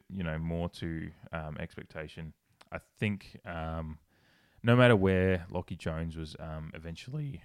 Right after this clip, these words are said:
attempted to be drafted by any other team, if he was going to be, and as it turned out to be, um, we knew that we were gonna get him. I think it was a, it was, um, locked in that he would be,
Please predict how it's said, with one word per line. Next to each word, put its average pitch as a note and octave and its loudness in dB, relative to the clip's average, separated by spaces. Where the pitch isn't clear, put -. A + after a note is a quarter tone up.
attempted G#2 0
to - -6
be F2 0
drafted F2 0
by E2 -2
any E2 -2
other D#2+ -4
team, F2 -6
if - -10
he E2 -8
was D#2+ -6
going E2 -10
to E2+ -14
be, F2+ -4
and E2 -12
as D#2 -10
it - -10
turned D#2+ -10
out D#2+ -8
to - -20
be, E2 -6
um, D2+ 0
we F2+ 4
knew F2+ 4
that D#2 -2
we E2 -4
were E2 -2
gonna D#2+ -2
get D2 -4
him. D#2 -4
I D#2+ -6
think D#2 -6
it C2 -8
was D#2+ -8
a, C#2 -8
it C#2 -8
was, D#2 -10
um, D#2 -14
locked G2 -2
in E2+ -2
that D#2 -4
he E2+ -4
would D#2+ -10
be, D#2 -6